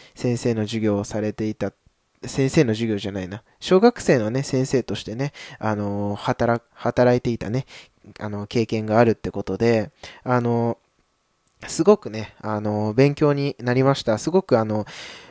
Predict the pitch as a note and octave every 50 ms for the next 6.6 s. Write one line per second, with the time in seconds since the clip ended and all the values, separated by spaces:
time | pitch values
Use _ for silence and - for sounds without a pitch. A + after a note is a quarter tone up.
0 | - - C3+ - - F#3+ G3+ G3+ G3 G3 - F#3+ E3+ B2 - _ _ _ _ -
1 | B2 B2+ A#2+ A2+ A#2+ B2 A#2+ A#2+ B2+ B2+ B2+ B2 B2 B2+ C3 B2+ - - G2+ G2+
2 | G#2+ A2+ A#2 - - _ _ _ - B2+ C3 C3 A#2+ A2+ A2 - _ _ - -
3 | - - - F#3+ F#3+ F#3 F#3+ F#3 F#3 F3+ F3 F3 E3+ E3+ E3+ E3 E3 D#3 C#3+ D3
4 | - - E3+ E3+ E3 D#3 - - _ _ - B2+ C3+ D#3 D3+ - - D3 C#3+ C#3+
5 | - - - - - - - - _ C3 C3 C3 C3+ C#3 C#3 - D3 C#3+ C#3+ C#3
6 | A#2+ A2 G#2 G#2+ A#2 A#2 A#2 A#2 A2+ G#2+ -